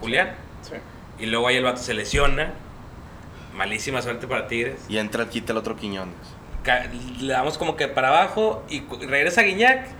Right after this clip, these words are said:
Speaker 1: y ya como que se empieza a normalizar. No porque jugábamos bien, sino porque ya con Guiñac es otro pedo, güey.
Speaker 3: Y jugó muy mal Guiñac esos primeros juegos después de la
Speaker 1: Sí,
Speaker 3: lesión,
Speaker 1: sí.
Speaker 3: pero te hizo jalar todo lo demás.
Speaker 1: Es correcto.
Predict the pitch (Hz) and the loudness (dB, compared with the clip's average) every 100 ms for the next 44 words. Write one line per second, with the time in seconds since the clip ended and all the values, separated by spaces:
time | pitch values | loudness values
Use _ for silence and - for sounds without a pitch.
0 | - - - - 127 131 135 165 175 156 | -16 -18 -16 -6 2 2 2 0 -2 -2
1 | 131 123 135 156 156 139 120 - 151 165 | -2 -4 -2 -2 0 0 0 2 4 4
2 | - - - - - 123 143 170 - 135 | 0 -12 -14 -16 -10 -4 -2 -2 -4 0
3 | 143 156 147 127 160 175 - 139 123 120 | 2 2 0 0 0 0 -4 -6 -6 -6
4 | - 113 117 143 139 120 120 123 - 123 | -2 0 0 -4 -6 -4 -6 -6 -10 -8
5 | 131 - - - - - - - 127 120 | -8 -8 -10 -10 -12 -12 -10 -4 -2 2
6 | 123 170 220 202 175 180 170 139 143 156 | 2 4 4 4 2 2 0 0 0 0
7 | 151 143 - 131 131 127 127 127 110 120 | -4 -4 -2 -2 0 2 2 2 0 -2
8 | 123 123 156 139 147 147 - - 156 160 | 0 2 2 2 0 -2 -10 -6 -6 0
9 | 123 123 120 - 120 110 104 117 131 127 | 0 2 0 0 -2 -2 -4 -2 -2 2
10 | 123 123 - 127 120 113 135 120 - - | 2 0 2 2 2 0 -2 -6 -12 -10
11 | 139 135 - | -4 -4 -6